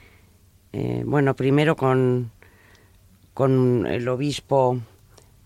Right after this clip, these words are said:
Munilla y también con Luis Fernando de Prada. Por las mañanas, de ocho a nueve, oímos el catecismo. Pero como, bueno, como magisterio,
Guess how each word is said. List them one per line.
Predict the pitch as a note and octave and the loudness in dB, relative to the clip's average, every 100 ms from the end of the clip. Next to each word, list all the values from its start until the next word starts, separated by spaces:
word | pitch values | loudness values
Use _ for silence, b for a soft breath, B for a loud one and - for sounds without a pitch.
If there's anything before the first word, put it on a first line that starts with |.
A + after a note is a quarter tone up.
| _ - | _ -10
Munilla | C3 D3+ D3+ D#3 C3 A2+ F2+ | 0 2 4 2 2 2 0
y | |
también | B2 A#2+ C3 C#3+ C3+ | 0 0 2 2 2
con | C3 | 2
Luis | B2+ A#2+ | 2 0
Fernando | B2 B2 C3+ C3+ C3+ | 0 2 2 2 2
de | C3 | 0
Prada. | C3+ C3+ C3 B2+ C#3 - - - - _ | 0 2 2 2 -2 -8 -20 -20 -20 _
Por | - A#2+ | -2 0
las | A#2+ G#2+ | 0 2
mañanas, | G#2+ A#2 C3+ B2+ C3 - | 2 2 2 2 0 -4
de | A2+ A#2+ | -2 -2
ocho | A#2 C#3 | 0 -2
a | B2+ | 0
nueve, | C3+ C3+ C3+ | 2 2 0
oímos | E2 A#2 B2+ A#2 | -2 -2 -2 -2
el | G#2+ | -4
catecismo. | A2 A#2 A2+ F3+ D3 A#2 F#2 B B B B - | -4 -4 -2 0 0 -2 -6 B B B B -6
Pero | C3 C3 | -4 -2
como, | C3+ B2+ B2 A#2+ A2+ b b b b b b b - | 0 2 2 2 -2 b b b b b b b -4
bueno, | D#3 D3 | -2 0
como | C#3 C3+ C3+ | 0 0 2
magisterio, | C3+ - C#3+ - F#3 F#3+ G3+ | 0 -2 -8 0 0 2 0